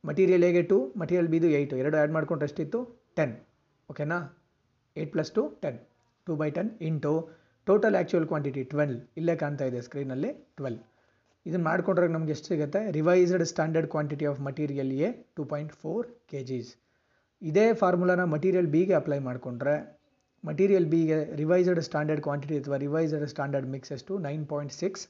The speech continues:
ಕೆ ಜಿಸ್. ಓಕೆ, ಈಗ ನಾವು ಮಟೀರಿಯಲ್ ಮಿಕ್ಸ್ ವೇರಿಯನ್ಸನ್ನು ಕ್ಯಾಲ್ಕುಲೇಟ್ ಮಾಡೋಣ.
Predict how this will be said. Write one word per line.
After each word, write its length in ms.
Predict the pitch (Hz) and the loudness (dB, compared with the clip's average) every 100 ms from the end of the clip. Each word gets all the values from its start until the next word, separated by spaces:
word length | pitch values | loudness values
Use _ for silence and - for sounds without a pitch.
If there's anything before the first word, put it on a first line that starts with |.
| _ - | _ -10
ಕೆ 160 | 143 | -8
ಜಿಸ್. 300 | 117 113 - _ _ _ _ _ _ | -8 -10 -14 _ _ _ _ _ _
ಓಕೆ, 220 | 143 - - | -16 -16 -2
ಈಗ 180 | 175 185 | 4 4
ನಾವು 480 | 165 156 233 285 - _ _ | 4 2 2 0 -12 _ _
ಮಟೀರಿಯಲ್ 440 | 165 151 196 190 180 | -8 0 4 6 6
ಮಿಕ್ಸ್ 320 | 160 196 - | 4 0 4
ವೇರಿಯನ್ಸನ್ನು 800 | 185 160 143 123 135 196 254 _ | 4 4 0 -4 -6 -6 -8 _
ಕ್ಯಾಲ್ಕುಲೇಟ್ 500 | - 139 127 160 254 240 _ | -10 -8 -6 -6 -6 -10 _
ಮಾಡೋಣ. 280 | 151 139 117 | -8 -6 -8